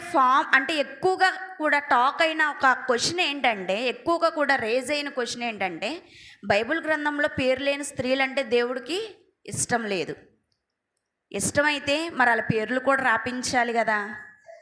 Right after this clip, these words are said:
అవునా? ఎంతమందికి నోవాహు గారి భార్య గురించి తెలుసు? తెలుసు,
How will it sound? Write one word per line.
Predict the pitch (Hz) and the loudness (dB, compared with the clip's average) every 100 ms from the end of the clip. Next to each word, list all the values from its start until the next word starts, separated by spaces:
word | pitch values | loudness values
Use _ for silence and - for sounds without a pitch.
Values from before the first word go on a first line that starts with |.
| - - - _ _ _ _ _ _ _ _ _ | -20 -20 -20 _ _ _ _ _ _ _ _ _
అవునా? | 185 208 226 294 - - - - - _ _ _ - _ - _ _ _ _ - | -4 2 2 2 -4 -12 -14 -20 -20 _ _ _ -20 _ -20 _ _ _ _ -2
ఎంతమందికి | 262 302 381 392 392 381 | 0 2 2 0 -2 -2
నోవాహు | 330 311 330 349 370 | 0 0 2 0 2
గారి | 320 320 226 | 0 0 2
భార్య | 233 262 330 349 | 4 4 0 -4
గురించి | 311 311 302 320 | -4 -4 -4 0
తెలుసు? | 269 262 - 247 254 254 - _ _ _ _ - _ _ _ _ _ _ | 0 0 -4 -6 -6 -10 -18 _ _ _ _ -20 _ _ _ _ _ _
తెలుసు, | 262 269 330 185 | -4 -2 -4 -8